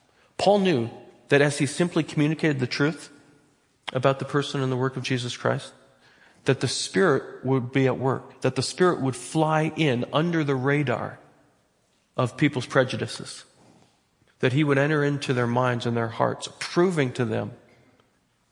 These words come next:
that Christ was indeed the crucified Savior. And then he was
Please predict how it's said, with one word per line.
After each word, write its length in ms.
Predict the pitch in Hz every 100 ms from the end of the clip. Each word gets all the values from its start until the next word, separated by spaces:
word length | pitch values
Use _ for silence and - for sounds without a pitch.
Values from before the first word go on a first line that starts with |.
| _ _
that 140 | 123
Christ 360 | - 147 135 -
was 160 | 127
indeed 560 | 127 117 131 120 113 120 - _ - -
the 100 | -
crucified 560 | - 147 131 127 123 113
Savior. 440 | - 120 107 107 - _ _ _ _ _ _ _ _ _ _ _ _ _ _ _ _ _ -
And 100 | 127
then 80 | 127
he 140 | 135
was 440 | 131 127 - -